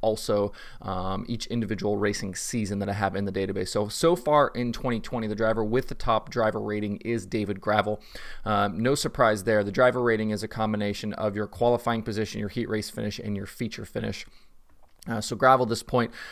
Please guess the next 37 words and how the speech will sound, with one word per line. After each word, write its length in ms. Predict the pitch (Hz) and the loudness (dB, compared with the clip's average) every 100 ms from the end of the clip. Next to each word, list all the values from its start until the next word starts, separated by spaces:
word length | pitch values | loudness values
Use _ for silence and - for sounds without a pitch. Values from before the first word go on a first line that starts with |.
| - | -6
um, 220 | 101 101 | 0 0
has 180 | 104 110 | 2 0
a 80 | 110 | 0
six 320 | - 147 - | 0 -2 -4
point 280 | - 131 113 | -4 -2 -2
three 180 | - 123 | -4 -4
three 260 | - 123 | -4 -4
driver 320 | 104 117 107 107 | 0 4 4 4
rating 320 | 107 107 104 | 2 2 0
out 80 | 101 | 2
of 80 | |
a 80 | 101 | 0
possible 480 | 98 - 113 104 104 | 0 -2 -2 -2 -6
three 340 | - 113 110 | -6 -4 -4
perfect 460 | 101 - 110 104 95 | -4 -6 -6 -4 -6
score. 400 | - 107 107 104 - - - | -6 0 2 2 -4 -18 -8
Um, 240 | 107 104 104 | -2 0 4
other 180 | 131 131 | 4 4
drivers 380 | 117 120 113 117 | 6 8 8 6
that 140 | 110 | 4
are 120 | 107 - | 4 2
up 140 | 113 | 2
there 160 | 117 113 | 2 4
in 60 | |
driver 260 | 107 107 107 | 4 4 4
rating 260 | 107 101 | 2 2
include 320 | 104 98 117 95 | -2 -2 -4 -2
Darren 220 | 107 101 | -4 0
Pittman, 440 | 123 107 107 101 | 0 2 2 2
Logan 260 | 101 98 101 | 2 2 0
Schuchart, 480 | - 110 104 101 104 | -2 0 2 0 2
Brad 240 | 104 98 | 2 2
Sweet, 320 | - 104 98 | -4 -4 -4
Carson 340 | - 104 - 101 | -4 -4 -2 -6
Macedo, 340 | - 107 98 | -4 -2 0
those 200 | 98 95 | 0 -2
guys 260 | 104 104 | 0 0